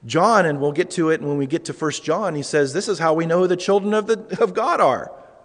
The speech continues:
Well, those that love, the, you know, their brother. And so there are things that we can know, that there's fruit that, that people can assess related to our lives, and it all shows where our hearts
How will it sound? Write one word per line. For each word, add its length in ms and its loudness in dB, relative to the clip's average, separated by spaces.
Well, 220 -6
those 240 4
that 140 2
love, 380 2
the, 240 -10
you 100 0
know, 120 4
their 120 4
brother. 480 -2
And 100 2
so 160 0
there 220 4
are 40 2
things 360 2
that 80 6
we 160 6
can 220 0
know, 220 6
that 160 0
there's 220 2
fruit 440 2
that, 240 0
that 200 0
people 280 0
can 180 -6
assess 600 -2
related 420 0
to 280 -2
our 180 4
lives, 500 2
and 180 0
it 120 -2
all 220 0
shows 480 2
where 200 2
our 100 2
hearts 500 -4